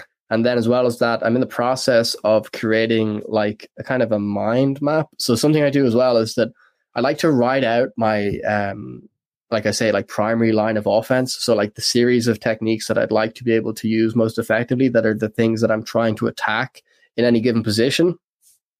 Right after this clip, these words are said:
so that I always have one thing that I'm always trying to attack, and having it broken down from the grips that it starts with all the way to the thing that it finishes with. So, you know, from the grip to the specific position, to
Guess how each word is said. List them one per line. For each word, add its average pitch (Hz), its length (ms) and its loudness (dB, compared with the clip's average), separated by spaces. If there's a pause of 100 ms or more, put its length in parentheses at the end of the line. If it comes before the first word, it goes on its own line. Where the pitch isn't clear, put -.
(120)
so - 120 -2
that 120 80 0
I 117 40 2
always 131 260 2
have 120 140 0
one 123 300 2
thing 120 260 2
that 110 100 4
I'm 104 100 0
always 113 180 2
trying 117 140 0
to 107 80 0
attack, 110 360 -6
and 110 140 -10 (380)
having 120 200 0
it 110 100 -2
broken 127 260 0
down 113 240 0
from 107 160 -2
the 101 80 -2
grips 117 360 -2
that 123 120 2
it 120 80 0
starts 123 360 -2
with 127 160 2
all 110 180 2
the 117 80 -2
way 120 200 4
to 120 140 -8
the 113 120 -2
thing 117 220 2
that 117 100 2
it 117 100 -2
finishes 110 380 -2
with. 117 200 -4
So, - 240 -2 (320)
you 110 80 2
know, 104 60 2
from 101 220 -4
the 117 120 -8 (280)
grip 135 280 2 (180)
to 110 100 0
the 98 100 0
specific 110 500 0
position, 113 560 2 (100)
to - 300 -2